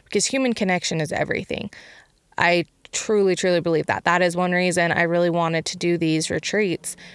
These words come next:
with these women, is because I wanted to bring them together, to experience things together, to build friendships in person, to experience the outdoors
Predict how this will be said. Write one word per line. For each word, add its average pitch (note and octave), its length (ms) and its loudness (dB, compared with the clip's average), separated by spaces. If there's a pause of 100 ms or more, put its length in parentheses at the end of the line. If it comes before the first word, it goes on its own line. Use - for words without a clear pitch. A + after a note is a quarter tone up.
(360)
with G#3 180 0
these F#3 220 2
women, E3 320 2
is E3 200 -2
because F3 220 -2
I F3 100 4
wanted F3 300 0
to F#3 80 0
bring E3+ 240 -2
them D#3+ 160 -2
together, D#3 640 0 (320)
to G3 100 -6
experience F#3 540 -2
things E3 560 -2
together, F3 540 0 (240)
to F#3 200 0
build F3+ 340 2
friendships - 840 -2 (260)
in G3 200 0
person, - 600 -4 (380)
to G#3+ 100 0
experience F#3+ 640 0
the F#3 100 0
outdoors E3 680 0